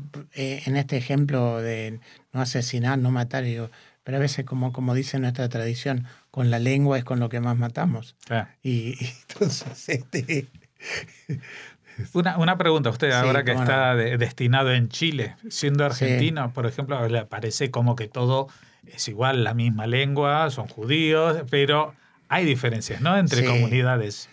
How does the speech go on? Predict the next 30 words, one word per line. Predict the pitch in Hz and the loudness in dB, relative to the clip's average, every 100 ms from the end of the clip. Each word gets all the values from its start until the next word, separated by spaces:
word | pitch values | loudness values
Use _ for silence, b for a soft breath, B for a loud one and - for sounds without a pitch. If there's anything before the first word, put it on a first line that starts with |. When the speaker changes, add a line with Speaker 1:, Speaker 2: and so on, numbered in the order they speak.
| b | b
Speaker 1:
Sí, | - - 139 | -10 -6 -2
claro, | 131 127 113 110 | 0 0 -2 -4
las | 113 | -6
particularidades | 123 123 123 123 120 117 120 135 139 | -4 -4 -4 -4 -2 0 0 2 0
tienen | 131 131 127 | 0 0 2
que | 123 | 2
ver | 120 127 165 | 0 0 0
con, | - 113 110 110 | -2 -8 -8 -8
eh, | 107 104 b b b b b b _ | -10 -14 b b b b b b _
con | - 113 110 | -10 -8 -6
el | 107 104 104 104 104 | -8 -8 -10 -10 -12
contexto | - 120 107 120 120 - 123 | -8 -8 -6 -6 -6 -4 -4
de | 117 | -4
la | 107 | -8
realidad. | 104 104 104 127 143 120 | -10 -10 -4 0 0 -2
Yo | 113 107 _ - - | -6 -10 _ -18 -14
lo | 113 | -10
comparo | 110 117 113 | -6 -6 -4
también | 113 110 110 | -6 -8 -8
con, | 110 104 98 B B _ | -10 -10 -14 B B _
con, | - 120 110 107 | -10 -8 -6 -8
con | 107 110 | -10 -6
México | 113 131 127 139 135 127 | -2 -2 -2 -6 -2 0
y | 120 | -2
con | 120 113 113 | -4 -8 -4
Cuba. | 131 131 135 127 B B B | -2 0 0 -4 B B B
Cada | - 123 | -2 0
uno | 127 135 | 2 2
Speaker 2:
Ujú. | 123 | 4
Speaker 1:
tiene | 135 147 139 123 | 2 2 0 -2